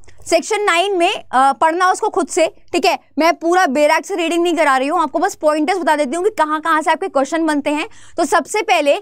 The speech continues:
सेक्शन नाइन जो बात करता है court of session की, ठीक है, सेक्शन नंबर इंपॉर्टेंट है सेक्शन नाइन, ठीक है। और इसमें क्या चीज़ इंपॉर्टेंट है आपकी,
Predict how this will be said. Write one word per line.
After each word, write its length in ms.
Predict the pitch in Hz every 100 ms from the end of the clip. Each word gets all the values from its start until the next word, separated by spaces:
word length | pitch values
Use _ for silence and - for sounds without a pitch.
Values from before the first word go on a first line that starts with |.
| - - -
सेक्शन 420 | 330 - 440 415
नाइन 320 | 330 330 415
जो 140 | 339
बात 260 | 370 320 330
करता 240 | 359 330
है 120 | 359 359 -
court 180 | 294 311
of 160 | 381 -
session 360 | 359 - 370 -
की, 80 | 392 494 - - - -
ठीक 140 | 370 359
है, 80 | 370
सेक्शन 300 | 320 427 339
नंबर 280 | 320 339
इंपॉर्टेंट 500 | 359 381 311 311 330
है 100 | 349 381 - -
सेक्शन 300 | 302 302 330
नाइन, 300 | 311 285 370 - - -
ठीक 120 | 370
है। 140 | 381 294 _ -
और 220 | 320 381
इसमें 240 | - 392
क्या 160 | - 359
चीज़ 200 | 392 392
इंपॉर्टेंट 500 | 359 349 320 359 392
है 60 | 359
आपकी, 420 | 330 330 349